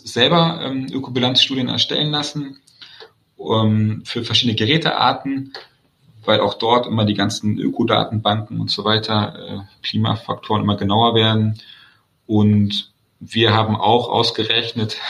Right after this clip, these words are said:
<laughs> neunundvierzig Prozent C O zwei Einsparung, wenn man das Smartphone doppelt so lang nutzt wie davor. Ähm,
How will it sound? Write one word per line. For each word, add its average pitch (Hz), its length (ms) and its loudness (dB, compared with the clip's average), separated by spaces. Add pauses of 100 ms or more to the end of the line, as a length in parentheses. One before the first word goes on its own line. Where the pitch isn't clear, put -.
(120)
<laughs> - 960 -10
neunundvierzig 110 720 2
Prozent 104 680 -2 (1040)
C - 180 4
O 101 60 4
zwei 117 340 4
Einsparung, 104 640 4
wenn 101 100 0
man 101 320 2 (600)
das - 120 -6 (160)
Smartphone 98 580 2
doppelt 101 280 2
so 98 120 0
lang 92 220 -4
nutzt - 340 -8
wie 80 40 -10
davor. 95 720 -4
Ähm, 90 300 -6